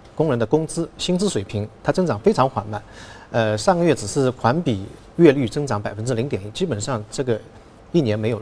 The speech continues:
没有增长。那么也导致大家可以看到最近一段时间零售销售数据啊，呃，消费者信心数据啊，都是降到了多年的一个低点。那么这个对于美国经济的影响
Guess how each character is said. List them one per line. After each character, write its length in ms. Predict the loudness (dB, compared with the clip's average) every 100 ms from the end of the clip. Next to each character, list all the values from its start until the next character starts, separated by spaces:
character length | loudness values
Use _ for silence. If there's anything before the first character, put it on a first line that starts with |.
| -4
没 120 | -2
有 60 | -2
增 200 | -4 -8
长。 120 | -10 -14 -20 -14 -4
那 80 | 0
么 60 |
也 80 | 2
导 220 | 2 -2
致 400 | 0 2 2 0 -2
大 160 | 2 2
家 80 | 0
可 120 | -4
以 40 | -2
看 160 | -2
到 40 | 0
最 120 | 0
近 140 | 0
一 80 | -2
段 120 | -2
时 160 | -4 -6
间 280 | -4 -4 -4 -6
零 160 | -4 -2
售 180 | 0 0
销 180 | 0 -2
售 140 | -4
数 180 | -6 -6
据 200 | -6 -8
啊， 100 | -8 -20 -20 -20 -10
呃， 140 | -8 -8
消 200 | -4 0
费 160 | 2 2
者 120 | 0
信 140 | -6 -6
心 140 | -6
数 160 | -6 -8
据 160 | -8
啊， 100 | -8 -2
都 100 | -2
是 100 | -2
降 240 | 0 0
到 120 | 0
了 80 | -4
多 160 | -2 -2
年 120 | -2
的 80 | -8
一 80 | -8
个 80 | -8
低 180 | -6 -6
点。 160 | -8 -16 -20 -20 -8
那 80 | -6
么 60 | 0
这 120 | 4
个 80 | 4
对 200 | 4 0
于 40 |
美 120 | 0
国 120 | -6
经 140 | -6 -6
济 100 | -6
的 40 | -6
影 160 | -4
响 240 | -6 -8